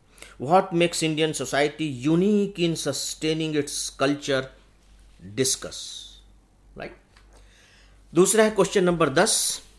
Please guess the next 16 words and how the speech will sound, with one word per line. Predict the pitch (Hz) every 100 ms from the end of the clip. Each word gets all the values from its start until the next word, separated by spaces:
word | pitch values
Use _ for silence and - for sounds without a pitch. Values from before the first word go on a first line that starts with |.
| - _
same | - - 202 196
year, | 160 104 - - _ - -
धर्म | 127 170 208 196
निक-, | 175 - -
निरपेक्षता | 147 151 151 180 - - 180
के | 180 143
नाम | 143 160
पर | 160 165
हमारी | 147 135 139 143 151
सांस्कृतिक | 139 131 135 135 - 156 170
प्रथाओं | - 127 - 139 151
के | 151 127
सामने | 131 139 139 123
क्या-क्या | 127 123 131 127
चुनौतियां | - 110 110 107 110 87
हैं? | 87